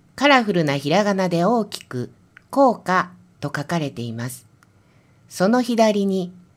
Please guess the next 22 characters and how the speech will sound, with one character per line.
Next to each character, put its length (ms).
甲 220
賀 160
市 160
の 220
市 60
章 360
が 140
あ 60
り 140
ま 140
す。 220
市 200
章 280
の 160
右 260
に 160
小 240
さ 180
く 300
「甲 220
賀 200
市 320